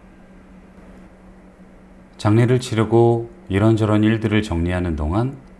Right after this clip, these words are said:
삼 주가 훌쩍 지나갔다. 그제야 남자의 뇌리에 여자가 떠올랐다. 병원에서 발급하는 서류가 있어서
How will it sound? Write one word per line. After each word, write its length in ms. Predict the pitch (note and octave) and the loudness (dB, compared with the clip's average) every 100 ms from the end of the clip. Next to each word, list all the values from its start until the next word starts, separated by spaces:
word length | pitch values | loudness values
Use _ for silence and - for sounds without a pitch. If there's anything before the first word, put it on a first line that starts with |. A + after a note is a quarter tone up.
| - - - - - | -20 -20 -20 -20 -12
삼 240 | - B2 | -2 0
주가 220 | A#2+ A#2 | 0 0
훌쩍 360 | A#2 D3 - D3+ | 0 -2 -4 -6
지나갔다. 680 | - F#2+ F#2 D#2 - C#2+ C#2 - - - - - - - - - - - - - - - - - - - - - - | -2 -2 -2 -4 -8 -10 -10 -16 -20 -20 -20 -20 -20 -20 -20 -20 -20 -20 -20 -20 -20 -20 -20 -20 -20 -20 -20 -20 -4
그제야 320 | A2 A2 A#2+ | 0 2 4
남자의 480 | G#2 F#2+ G#2 A#2 A#2 | 4 2 2 2 2
뇌리에 560 | F#2+ F2+ G2 A2 D2+ - - | 0 0 -2 -2 -4 -10 -8
여자가 380 | E2+ F#2 A2 A2+ | -4 0 0 0
떠올랐다. 600 | C3 C3 F2+ - D2 C2 - - - - - - - - - - - - - - - - - - - - - - - - - - | -2 -2 -2 -4 -10 -10 -14 -20 -20 -20 -20 -20 -20 -20 -20 -20 -20 -20 -20 -20 -20 -20 -20 -20 -20 -20 -20 -20 -20 -20 -20 -14
병원에서 440 | - A2+ B2+ A#2+ A#2+ | 0 2 4 2 0
발급하는 560 | G2+ G2+ B2 B2 A#2+ | 0 2 0 0 0
서류가 360 | A2+ C3 C3 B2 | 0 0 0 0
있어서 640 | F2+ F2 D#2+ B2 A#2 - | -2 -4 -4 -4 -6 -10